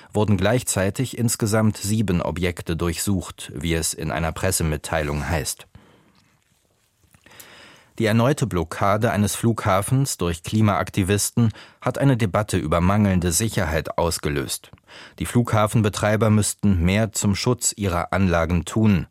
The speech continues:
sagte Bundesinnenministerin Faeser. Dazu stehe man mit den Unternehmen im engen Austausch. Im Bundesinnenministerium hieß es, die Widerstandsfähigkeit der Zaunanlagen sollte erhöht werden.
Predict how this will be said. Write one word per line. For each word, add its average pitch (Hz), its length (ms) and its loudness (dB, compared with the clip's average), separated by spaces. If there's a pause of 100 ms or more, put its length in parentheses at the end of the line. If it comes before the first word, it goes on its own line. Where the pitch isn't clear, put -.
sagte 82 440 -2
Bundesinnenministerin 85 1160 0
Faeser. 90 460 0 (560)
Dazu 104 320 0
stehe 110 260 2
man 127 240 4
mit - 280 -2
den 101 120 0
Unternehmen 98 680 2
im 107 140 0
engen 101 320 2
Austausch. - 720 -4 (480)
Im 80 140 0
Bundesinnenministerium 104 1400 2
hieß 101 280 0
es, 113 220 0 (320)
die 95 100 0
Widerstandsfähigkeit 98 1400 0
der 90 120 -2
Zaunanlagen 85 1040 2
sollte 85 420 -2
erhöht 82 420 -2
werden. 80 360 0